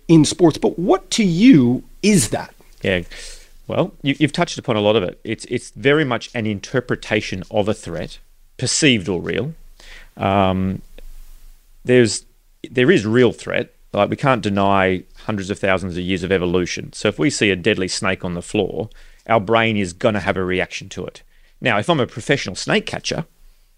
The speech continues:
Speaker 2: it's gonna be a different reaction than you or I. But interestingly enough, that professional snake catcher will still have an elevated heart rate, okay,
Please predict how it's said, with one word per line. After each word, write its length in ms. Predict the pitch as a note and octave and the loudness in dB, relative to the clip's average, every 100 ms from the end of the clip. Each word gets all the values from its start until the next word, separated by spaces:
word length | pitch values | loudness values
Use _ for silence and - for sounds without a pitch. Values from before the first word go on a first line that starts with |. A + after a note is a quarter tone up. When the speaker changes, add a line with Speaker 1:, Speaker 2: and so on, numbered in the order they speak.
| _ _ - | _ _ -4
Speaker 2:
it's 140 | C3+ | -2
gonna 160 | D#3 B2 | 0 0
be 80 | |
a 40 | G#2 | 2
different 320 | C3+ C#3+ A2 | 0 0 -2
reaction 640 | G#2+ G#2+ - G#2 G2+ G2 G2+ | 0 0 -2 -8 -8 -10 -6
than 280 | G#2 G2 | -2 -2
you 160 | G2+ G2+ | -2 -2
or 180 | F#2+ G2 | 0 2
I. 340 | F2+ F2+ - - - _ _ _ | 0 -2 -12 -20 -20 _ _ _
But 140 | A2+ - D#3 | -6 -4 2
interestingly 680 | F3 F3+ F3+ G3+ F3 E3+ | 2 0 -6 -4 -2 0
enough, 360 | E3 F3+ A2 - | 2 2 2 2
that 180 | A#2+ - | -2 -2
professional 480 | B2+ - E3 - A2 | -4 0 -2 -2 -6
snake 320 | - F#3+ - | -4 -4 -2
catcher 380 | G2 G2 G#2 G2+ | -4 -2 -2 -2
will 120 | G#2 | -4
still 360 | - - D3+ | -4 0 0
have 220 | C#3 A2+ G2+ | 2 -2 -2
an 80 | |
elevated 420 | - A2 A2+ G#2+ G#2 | -2 0 0 -2 0
heart 260 | A2+ A2+ | 0 0
rate, 240 | F#2 - - - - - - - - - - - F#2+ | -4 -10 -14 -20 -20 -20 -20 -20 -20 -20 -20 -8 -4
okay, 340 | F#2+ F#2 | -4 -4